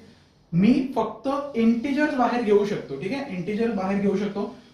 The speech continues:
मग इथे बाबा मला काढता येत नाही एखादा नंबर, पण मला रो टू किंवा बाबा रो थ्री म्हणूया आपण, चला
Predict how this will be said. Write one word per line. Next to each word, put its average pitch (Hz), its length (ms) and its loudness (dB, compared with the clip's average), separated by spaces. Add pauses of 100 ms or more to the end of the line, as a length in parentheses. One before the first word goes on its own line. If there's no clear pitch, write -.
मग 240 280 0
इथे 277 200 0
बाबा 269 280 2
मला 254 280 2
काढता 220 360 -2
येत 247 240 0
नाही 240 200 4
एखादा 170 300 -2
नंबर, 151 300 -2 (340)
पण 254 160 2
मला 240 300 6 (540)
रो 214 300 2 (140)
टू 196 300 0 (380)
किंवा 220 180 0
बाबा 240 240 2
रो 247 280 2
थ्री 240 140 4
म्हणूया 160 260 4
आपण, 147 180 -6
चला 147 200 -8